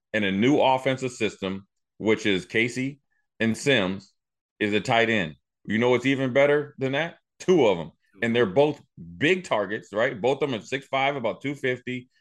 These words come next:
Both can run. Um, both were, I, I, I know Thomas Fidone is a willing blocker, right? So right there, I know I can work with that.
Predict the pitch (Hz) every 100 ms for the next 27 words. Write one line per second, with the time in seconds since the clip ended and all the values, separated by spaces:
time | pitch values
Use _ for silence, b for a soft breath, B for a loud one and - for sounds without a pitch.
0 | _ _ - 92 120 139 151 139 135 131
1 | 135 131 _ _ - 104 101 95 92 90
2 | 90 123 143 135 120 110 101 101 - 95
3 | 117 127 127 127 127 120 107 120 123 117
4 | 107 98 92 104 123 127 117 110 107 110
5 | 117 123 _ - 107 117 - - 107 92
6 | 104 117 120 127 113 117 113 107 110 101
7 | 117 110 90 95 101